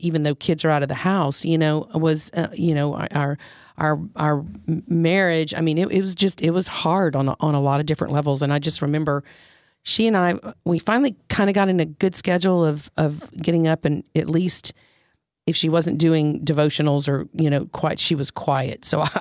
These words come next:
we could have quiet, quote, our, our morning time with Jesus. And, um, but this one particular morning, I got up and she had, um, she actually slept in, like, really late. And so I got this really long extended period of time that I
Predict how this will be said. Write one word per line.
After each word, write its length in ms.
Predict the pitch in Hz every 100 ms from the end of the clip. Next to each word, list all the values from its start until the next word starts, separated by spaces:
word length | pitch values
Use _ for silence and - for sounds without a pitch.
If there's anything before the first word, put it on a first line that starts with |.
| - -
we 140 | 175
could 160 | 165 160
have 160 | 151 -
quiet, 400 | - 143 143 - _ _
quote, 240 | 165 160 -
our, 220 | 151 139 -
our 140 | 147
morning 340 | 139 156 160 160
time 240 | 160 156
with 100 | 143
Jesus. 360 | 156 160 170 - - - - - - - _
And, 380 | - 170 160 160 -
um, 480 | 165 151 143 143 - -
but 140 | 175
this 160 | 180 170
one 140 | 185
particular 380 | 202 190 - 151
morning, 520 | 151 165 170 147 143 -
I 140 | 151
got 260 | 143 151 151
up 160 | 156 -
and 140 | 131
she 480 | - - 160 151 151
had, 420 | 143 147 135 143 151
um, 380 | 139 131 127 - -
she 240 | - 180
actually 320 | 160 - 127 120
slept 680 | - - - 139 175 -
in, 260 | 151 156 110
like, 140 | 123 -
really 460 | 151 151 180 160 131
late. 340 | 143 131 - - - - _
And 160 | 170 170
so 380 | - 170 156 -
I 140 | 160
got 180 | 151 147
this 220 | 147 -
really 480 | 180 196 214 165 143
long 520 | 139 151 143 135 127 -
extended 540 | 131 - 156 147 139
period 400 | 156 151 143 135
of 80 | 139
time 320 | - 151 139
that 100 | 131
I 140 | 131